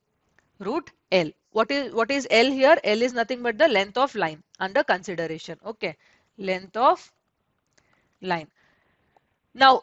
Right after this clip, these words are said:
how to do the correction for that particular line? Suppose this is the line, how to do the correction? So correction according to Bowditch method is correction to a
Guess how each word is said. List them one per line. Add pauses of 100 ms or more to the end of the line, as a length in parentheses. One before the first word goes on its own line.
how
to
do
the (120)
correction
for
that
particular
line?
Suppose
this
is
the
line,
how
to
do
the
correction? (680)
So
correction (420)
according
to (640)
Bowditch
method
is (1700)
correction
to
a